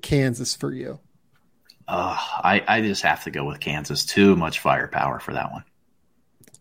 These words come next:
Speaker 1: Okay. Uh, I have UConn, and I have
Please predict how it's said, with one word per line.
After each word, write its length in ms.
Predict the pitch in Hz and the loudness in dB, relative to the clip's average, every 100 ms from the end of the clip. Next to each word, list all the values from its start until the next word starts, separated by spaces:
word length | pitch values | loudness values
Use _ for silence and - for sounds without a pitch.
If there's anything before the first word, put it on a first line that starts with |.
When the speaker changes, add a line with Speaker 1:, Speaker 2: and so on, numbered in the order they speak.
| _ | _
Speaker 1:
Okay. 400 | 143 139 135 117 - - - - _ | 0 2 0 0 -10 -20 -20 -20 _
Uh, 120 | 139 - - | 0 0 2
I 200 | 160 202 | 6 6
have 200 | 226 175 | 6 4
UConn, 920 | 139 139 175 170 208 208 226 262 269 - _ _ _ _ _ _ _ | 0 2 2 4 4 6 4 2 -2 -8 _ _ _ _ _ _ _
and 300 | 156 151 139 | 6 6 4
I 220 | 147 156 | 4 6
have 580 | 156 156 147 147 143 131 | 8 8 6 6 4 2